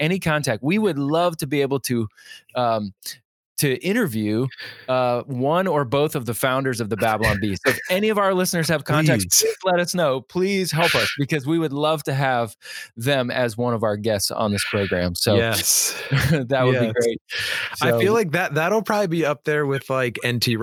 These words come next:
Speaker 2: It'll probably be above N T Wright. It's like, "Dude, we had this guy N T Wright on. Nothing in comparison to the
Speaker 1: <laughs>
Speaker 2: founders of the Babylon Bee."
Speaker 1: We don't even know their names off the top
Speaker 2: Yeah,
Speaker 1: of our
Speaker 2: we don't,
Speaker 1: head.
Speaker 2: like, just the founders. It's like, I feel like there's these two pictures with question marks and, like, faces blotted out. And we're like, "How do,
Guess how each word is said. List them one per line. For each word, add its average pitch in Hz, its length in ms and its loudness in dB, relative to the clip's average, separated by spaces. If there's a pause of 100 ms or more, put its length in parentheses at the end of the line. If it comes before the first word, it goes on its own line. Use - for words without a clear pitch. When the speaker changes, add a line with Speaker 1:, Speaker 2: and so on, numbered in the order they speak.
Speaker 2:
It'll 180 180 2
probably 202 300 0
be - 20 2
above 139 340 0
N 123 60 0 (140)
T 120 100 0
Wright. 117 320 0
It's - 80 2
like, 131 220 0
"Dude, 151 260 0
we - 80 4
had 156 160 0
this 147 140 0
guy 131 180 0
N 131 120 -2
T 127 120 -2
Wright 120 180 0
on. 127 300 -2 (260)
Nothing 120 440 0
in 101 80 0
comparison 123 640 0
to - 80 2
the 196 100 2
Speaker 1:
<laughs> - 120 -2
Speaker 2:
founders 143 360 0
of 131 80 -2
the 123 60 -2
Babylon 120 320 0 (380)
Bee." 196 480 0 (320)
Speaker 1:
We 240 140 0
don't 240 120 2
even 208 180 0
know 185 140 2
their 175 140 0
names 160 340 0
off 143 200 0
the 170 80 -2
top 151 200 2
Speaker 2:
Yeah, 220 100 4
Speaker 1:
of 226 60 0
our - 80 4
Speaker 2:
we 254 80 2
don't, 233 120 4
Speaker 1:
head. 196 80 0
Speaker 2:
like, 175 180 -2
just 175 260 -2
the 139 140 -2
founders. 127 680 -2 (240)
It's 262 380 0
like, 196 180 2
I 175 120 0
feel 196 200 4
like 196 180 2
there's 175 200 0
these 165 180 0
two 180 220 0
pictures 143 440 -2
with 117 140 -4
question 139 400 0
marks 107 320 0
and, 120 140 0
like, 117 180 2
faces 135 520 0
blotted 113 380 0
out. 117 220 0
And 104 80 -6
we're 107 60 -2
like, 104 200 0
"How 123 220 2
do, 131 160 0